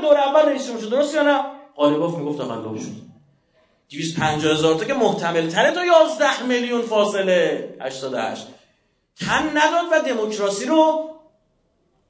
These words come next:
تثبیت، تثبیت و تصویب و تثبیت کرد در این مملکت. چون پشت رأی مردمه. حل خیانت به رأی مردم. نمی‌خواد یه باب بشه.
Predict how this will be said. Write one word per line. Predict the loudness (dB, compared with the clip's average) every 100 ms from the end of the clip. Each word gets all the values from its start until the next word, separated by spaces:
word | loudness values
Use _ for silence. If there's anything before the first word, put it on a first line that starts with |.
| _ _ _ _ _ _ _ _ _ _ -6
تثبیت، | -2 0 0 -2 -6 -2 0 0 0 -8 -6
تثبیت | -4 -2 -2 2 2 2 0
و |
تصویب | -2 -2 -2 0 0
و |
تثبیت | 0 0 -2 0 2 2
کرد | -2 -8
در | -10
این | -10
مملکت. | -12 -14 -16 -20 -20 _ _ _ _ _
چون | -12
پشت | -4 -2 0
رأی | 0 0 2 2 2
مردمه. | 0 -2 -4 -10 -14 -14
حل | -10 -4
خیانت | -4 -4 -4 0 0
به | 0
رأی | 2 2
مردم. | 0 -2 -4 -8 -8
نمی‌خواد | -6 -4
یه |
باب | 2 4 4 -2
بشه. | -6 -8 -12